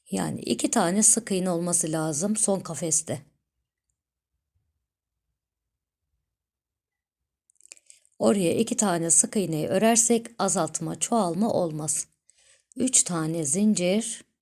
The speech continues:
ilmek alıyoruz. İlk baştakini kenar zinciri için boş bırakıyoruz. Bir tane tepe şu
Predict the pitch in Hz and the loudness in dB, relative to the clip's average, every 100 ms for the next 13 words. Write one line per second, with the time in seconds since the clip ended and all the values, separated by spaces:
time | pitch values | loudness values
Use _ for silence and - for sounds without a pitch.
0 | _ _ _ _ _ _ - 175 170 175 | _ _ _ _ _ _ -8 -6 -2 -4
1 | 190 214 208 240 233 233 247 - - - | -2 -2 4 4 4 4 2 0 -4 -8
2 | _ _ _ _ _ - - _ - _ | _ _ _ _ _ -20 -20 _ -20 _
3 | _ _ - - _ _ _ _ _ _ | _ _ -20 -20 _ _ _ _ _ _
4 | _ - _ _ - 294 269 - 196 - | _ -20 _ _ 6 6 6 2 4 4
5 | 208 214 240 208 214 220 214 202 202 175 | 2 4 4 4 4 2 2 4 4 4
6 | 185 170 175 165 170 - 196 165 165 - | 0 0 0 0 -2 -4 -4 -2 -2 -2
7 | 160 160 156 160 151 160 247 - - 269 | -4 -6 -6 -4 -4 -2 -4 -4 -2 0
8 | 269 - 185 165 156 160 208 196 208 262 | 0 0 0 0 -2 -2 0 2 2 2
9 | - _ _ _ _ - - - | -6 _ _ _ _ -8 -4 -2